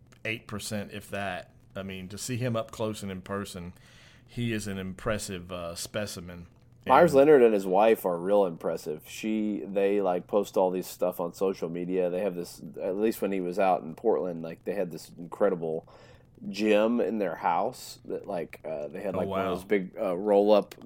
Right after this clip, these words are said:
Speaker 2: uh, like, garage doors to the outside, you know,
Speaker 1: Oh,
Speaker 2: probably
Speaker 1: yeah.
Speaker 2: beautiful property. And, uh, she would record these, uh, videos where she would shoot two basketballs at the same time,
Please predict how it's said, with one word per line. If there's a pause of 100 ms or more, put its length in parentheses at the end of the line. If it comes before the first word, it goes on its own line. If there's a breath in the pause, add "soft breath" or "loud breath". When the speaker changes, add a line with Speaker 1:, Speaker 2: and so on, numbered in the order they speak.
(100)
Speaker 2:
uh,
like,
garage
doors
to
the
outside,
you
know,
Speaker 1:
Oh,
Speaker 2:
probably
Speaker 1:
yeah.
Speaker 2:
beautiful
property. (360 loud breath)
And,
uh,
she
would
record
these, (100)
uh,
videos
where
she
would
shoot
two
basketballs
at
the
same
time,